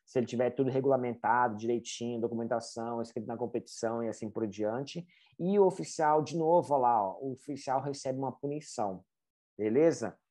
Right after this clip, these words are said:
Porque ele é responsável por inscrever todos os atletas durante o jogo ali, né? Dura-, antes do jogo, ele é responsável por toda a documentação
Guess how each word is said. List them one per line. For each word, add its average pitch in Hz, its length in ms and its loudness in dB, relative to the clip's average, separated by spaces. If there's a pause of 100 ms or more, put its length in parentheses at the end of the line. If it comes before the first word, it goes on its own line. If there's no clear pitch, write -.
(120)
Porque 139 320 2
ele 147 260 4
é 139 40 4
responsável 135 720 -2
por 131 100 -2
inscrever 123 460 -2
todos 120 300 -2
os 123 80 -6
atletas 120 680 -2 (420)
durante 120 540 4
o 123 60 2
jogo 113 340 2
ali, 113 360 2
né? 131 200 0
Dura-, 110 320 0
antes 135 280 2
do 117 160 0
jogo, 135 480 6
ele 143 80 4
é 151 40 0
responsável 165 360 -4
por 165 80 -6
toda 185 160 2
a 196 40 8
documentação 175 720 -4